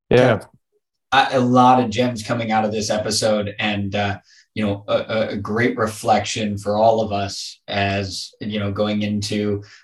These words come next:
Speaker 2: for us, a new fiscal, um, for many, um, or a new quarter coming up soon, and, uh, and a, and a busy year in front of us, but increase that self-awareness and, uh,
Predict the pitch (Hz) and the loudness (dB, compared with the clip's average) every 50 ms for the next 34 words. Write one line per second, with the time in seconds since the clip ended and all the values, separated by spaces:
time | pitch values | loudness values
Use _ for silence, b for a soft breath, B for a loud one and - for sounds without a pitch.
0 | B _ - 110 113 101 98 - 101 101 101 98 - - 131 127 123 - - 123 | B _ 0 2 4 4 4 2 0 -2 -4 -4 2 4 4 4 4 2 -2 -2
1 | 113 110 107 104 101 98 95 92 92 95 - 101 101 107 113 110 113 110 110 110 | -2 -2 -2 -2 -2 -4 -4 -6 -8 -8 -8 -6 -4 -4 -4 -4 -4 -6 -8 -10
2 | 107 b b b b b _ 101 101 95 92 92 92 92 92 98 101 101 107 110 | -12 b b b b b _ -4 -2 -2 -2 -2 -4 -4 -4 -4 -2 0 0 -2
3 | 104 - - 123 123 120 113 117 107 110 - 110 107 107 107 107 107 - - - | -2 -4 -2 0 0 0 2 0 -2 0 0 0 0 2 2 2 2 0 0 -2
4 | - 113 107 107 107 104 101 98 98 - - _ - 95 92 92 92 90 90 92 | -2 -2 0 0 0 0 0 -2 -4 -6 -12 _ -6 -4 -2 -2 -4 -4 -6 -8
5 | 92 95 95 90 90 95 - - - 107 98 98 98 - 107 101 101 95 92 - | -6 -6 -6 -6 -6 -8 -8 -10 -6 -4 -2 -2 -2 -2 -2 -4 -4 -4 -2 -2
6 | 107 104 104 107 101 104 104 101 98 98 98 107 107 107 101 104 98 98 - - | -2 0 0 0 0 0 0 0 0 0 0 0 0 0 0 0 -2 -2 -2 -2
7 | 104 98 - - - _ _ _ _ _ _ _ - 123 117 110 104 - - - | -4 -4 -4 -6 -12 _ _ _ _ _ _ _ -8 -6 -6 -4 -6 -6 -6 -2
8 | - 135 123 110 - - 117 107 104 - - 113 107 107 - 110 107 107 110 117 | 0 2 2 2 2 0 0 0 -2 0 0 2 2 2 0 -2 0 0 2 2
9 | 127 135 147 151 147 - - - 110 107 104 101 107 107 107 104 | 4 2 2 2 0 -4 -8 -6 -4 -4 -2 -2 -2 -2 -2 -4